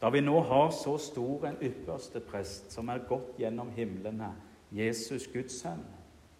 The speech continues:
så la oss holde fast ved bekjennelsen. For vi har ikke en ypperste prest som ikke kan ha medlidenhet med oss i vår skrøpelighet, men en som er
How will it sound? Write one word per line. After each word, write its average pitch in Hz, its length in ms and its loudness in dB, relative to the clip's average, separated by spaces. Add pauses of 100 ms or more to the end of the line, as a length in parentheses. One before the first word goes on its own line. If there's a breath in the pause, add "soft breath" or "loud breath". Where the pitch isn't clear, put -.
(360)
så - 160 -4
la 110 160 2 (140)
oss 131 100 2
holde 131 260 0
fast - 680 -4
ved 120 120 0
bekjennelsen. 95 640 -4 (1120)
For 110 160 0
vi 135 240 4
har 147 400 6
ikke 143 300 0
en 135 140 -2
ypperste 123 600 0
prest 113 320 -2
som 131 240 -4
ikke - 560 -4
kan 147 160 -6
ha 139 120 -4
medlidenhet 117 840 0
med 110 200 -4
oss 107 140 -6
i 110 120 -4
vår 104 100 -2
skrøpelighet, 95 720 -6 (840)
men 113 220 -6
en 113 260 -2
som 127 200 -8
er 123 160 -6